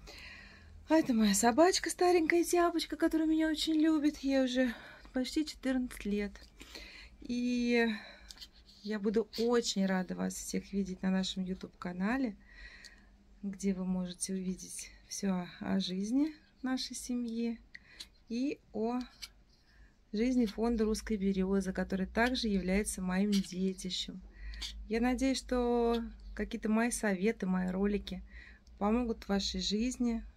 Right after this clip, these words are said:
Напомню, что я также семейный психолог, конфликтолог, детский психолог.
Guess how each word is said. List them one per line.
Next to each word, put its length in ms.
Напомню, 420
что 220
я 100
также 540
семейный 580
психолог, 880
конфликтолог, 1000
детский 500
психолог. 720